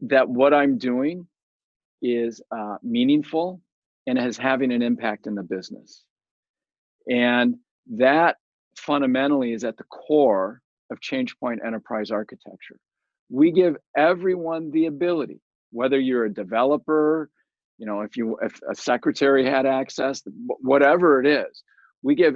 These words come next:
everyone the ability to participate at the enterprise level so they can start to see, you know, does what I do, is it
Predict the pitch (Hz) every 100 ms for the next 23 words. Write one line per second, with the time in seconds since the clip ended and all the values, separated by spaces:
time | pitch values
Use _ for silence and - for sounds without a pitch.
0 | - 135 170 202 190 180 170 165 151 113
1 | 151 180 180 123 90 113 _ _ _ -
2 | - 139 135 - - 147 147 - 180 202
3 | - - - - - _ _ _ _ _
4 | _ _ _ - 147 - 156 156 151 156
5 | 139 117 127 139 156 127 101 - 127 120
6 | 131 - 147 - 147 147 - 135 - 165
7 | 165 131 131 _ _ _ 127 127 104 113
8 | 110 135 160 170 160 127 143 170 147 98
9 | 151 - _ _ _ _ _ - 147 170
10 | 165